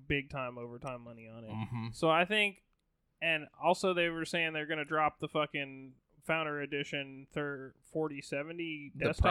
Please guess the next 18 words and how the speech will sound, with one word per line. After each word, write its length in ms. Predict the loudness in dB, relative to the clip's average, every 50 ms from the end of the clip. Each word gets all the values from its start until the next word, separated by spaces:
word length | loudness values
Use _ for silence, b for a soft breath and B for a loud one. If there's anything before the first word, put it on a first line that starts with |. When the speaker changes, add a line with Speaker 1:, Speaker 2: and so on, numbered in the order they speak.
| 6 6
Speaker 2:
price, 140 | 4 4 4
yeah. 60 | 4
Speaker 1:
cards. 400 | 6 6 6 4 2 0 -4 -8 -14 _ _ _ _ _ _
So 160 | -2 -2 0
those 240 | 4 4 4 4 6
are 120 | 4 2
five 460 | 2 -2 -8 0 4 6 6 6 6 4
ninety-nine 680 | 2 0 0 0 -4 -4 -6 -6 -6 -6 -6 -8 -10
is 160 | -12 -12 -8
what 180 | -4 -4 -4 -4 -6
it's 160 | -12 -10 -10
starting 440 | -4 -2 -2 -2 0 -2 -6 -8 -8
at. 260 | -10 -10 -10 -12 -14 _ _ _ _ _ _ _
So 100 | 0 4
I 140 | 4 4 6
think 320 | 4 2 0 0 -2 -6 -14 _ _ -2
next 280 | 2 2 2 0 0
paycheck. 580 | 0 2 2 2 2 2 2 4 4 2 2